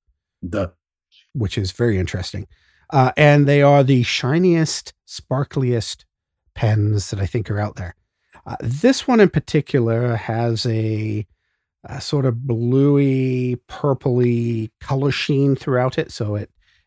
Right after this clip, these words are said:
Speaker 2: it kinda looks blue in one area. You turn it a little bit, it kinda looks purpley. It's all shiny.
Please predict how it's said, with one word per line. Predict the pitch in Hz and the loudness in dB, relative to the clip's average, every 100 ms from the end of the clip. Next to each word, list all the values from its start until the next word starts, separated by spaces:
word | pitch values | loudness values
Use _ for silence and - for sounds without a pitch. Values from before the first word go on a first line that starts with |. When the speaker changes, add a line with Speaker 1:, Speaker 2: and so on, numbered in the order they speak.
| - | -10
Speaker 2:
it | - | -2
kinda | 151 147 | 0 2
looks | 135 - | 0 -4
blue | 131 131 131 131 | -4 0 0 -2
in | 113 107 | -4 -8
one | 117 120 120 117 - _ _ _ _ | -6 -6 -4 -6 -12 _ _ _ _
area. | - 113 110 110 | -8 -6 -4 -6
You | 101 101 | -8 -10
turn | - 131 120 117 | -6 -2 0 0
it | 110 - | -2 -4
a | |
little | 107 104 104 | -6 -6 -4
bit, | 107 104 | -4 -6
it | - | -8
kinda | - 104 | -10 -8
looks | 104 - | -10 -12
purpley. | - 120 107 117 104 101 | -6 -4 -4 -4 -6 -6
It's | 95 - | -8 -10
all | 98 | -12
shiny. | 104 - - 110 107 104 101 101 | -12 -12 -6 -4 -2 -2 -4 -6